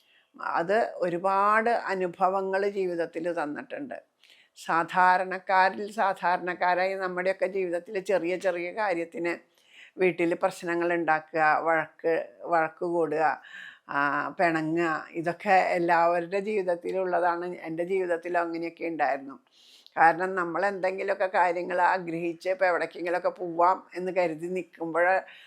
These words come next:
ഓഫീസിൽ നിന്ന് വരാൻ വൈകണു. പിന്നെ വന്നു കഴിയുമ്പോ അപ്പൊ നമ്മൾ എന്താ നേരം വൈകിയെന്ന് ചോദിക്കുമ്പോഴേക്കും ന-, ആ, അവിടുത്തെ ഓഫീസിലെ സ്ട്രെസ് കാരണം കൊണ്ട് ചിലപ്പോ ഒരു പക്ഷെ നമ്മളെ ചീത്ത പറയുകയോ ചെയ്യുക. അതോട് കൂടിയിട്ട് പിന്നെ സങ്കടമായി, പിണക്കായി,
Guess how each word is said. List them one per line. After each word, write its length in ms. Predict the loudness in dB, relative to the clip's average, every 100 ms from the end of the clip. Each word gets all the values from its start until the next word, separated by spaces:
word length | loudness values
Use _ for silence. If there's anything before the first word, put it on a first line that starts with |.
| -6
ഓഫീസിൽ 500 | 0 0 0 -4 -2
നിന്ന് 160 | -2 2
വരാൻ 440 | 4 4 2 0
വൈകണു. 520 | 0 0 0 -2 -2 -4
പിന്നെ 200 | -4 0
വന്നു 320 | -2 -2 0
കഴിയുമ്പോ 600 | 0 0 -2 0 0 0 -6 -20 -10 -8
അപ്പൊ 260 | -2 0
നമ്മൾ 380 | 0 -2 0 0
എന്താ 500 | 2 2 -2 0 0
നേരം 400 | 0 -2 0 0
വൈകിയെന്ന് 500 | -2 -4 -4 -4 -4
ചോദിക്കുമ്പോഴേക്കും 840 | -4 -4 -4 -6 -4 -6 -6 -8 -10 _ -20 _ _ _ _ -10
ന-, 160 | -6 -4
ആ, 560 | -4 -2 2 2 2
അവിടുത്തെ 680 | 0 0 -2 -4 2 2 2 0
ഓഫീസിലെ 720 | 0 0 -4 -4 -2 0 0
സ്ട്രെസ് 460 | 0 -2 -2 -4
കാരണം 440 | 0 4 2 0 -6
കൊണ്ട് 200 | -6 -2
ചിലപ്പോ 260 | -2 0
ഒരു 100 | 0
പക്ഷെ 280 | 0 -2 -4
നമ്മളെ 240 | -2 0 -2
ചീത്ത 360 | -2 -4 -2
പറയുകയോ 340 | 0 2 0 -2
ചെയ്യുക. 340 | -4 -6 -6
അതോട് 460 | -4 -2 0 0 0
കൂടിയിട്ട് 380 | -2 -4 -8
പിന്നെ 200 | -10 -8
സങ്കടമായി, 640 | -4 -4 -2 -2 0 0 -2
പിണക്കായി, 880 | -2 -4 -4 -4 0 0 0 -6